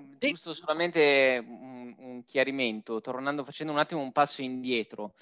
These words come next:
Speaker 2: eh, perché di fatto il funzionamento della, della blockchain è estremamente complesso e abbiamo avuto modo, insomma, di confrontarci più volte.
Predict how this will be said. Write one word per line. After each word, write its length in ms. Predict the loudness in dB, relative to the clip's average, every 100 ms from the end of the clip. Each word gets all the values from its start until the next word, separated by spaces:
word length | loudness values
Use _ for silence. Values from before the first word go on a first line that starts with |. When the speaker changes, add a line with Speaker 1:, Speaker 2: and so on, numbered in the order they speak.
| -20 -20 _ _ _
Speaker 2:
eh, 440 | 0 2 2 2
perché 300 | -2 -2 -2
di 100 | -2
fatto 360 | 0 4 4 2
il 140 | -6
funzionamento 680 | -8 -14 -10 -8 -6 -8 -8
della, 320 | -4 2 4
della 240 | 4 0 -2
blockchain 640 | -2 -8 -10 -8 -6 -6
è 480 | -4 -4 -4 -6 -8
estremamente 1000 | -12 -12 -12 -10 -10 -8 -6 -4 -4 -8
complesso 840 | -12 -16 -6 0 2 0 -6 -8 -6
e 300 | -6 -6 -8
abbiamo 320 | -8 -8 -8
avuto 340 | -8 -10 -12 -12
modo, 340 | -10 -10 -10
insomma, 320 | -12 -14 -14
di 280 | -10 -10 -12
confrontarci 880 | -12 -16 -14 -16 -8 -6 -6 -8 -14
più 180 | -12 -10
volte. 440 | -4 -2 -4 -8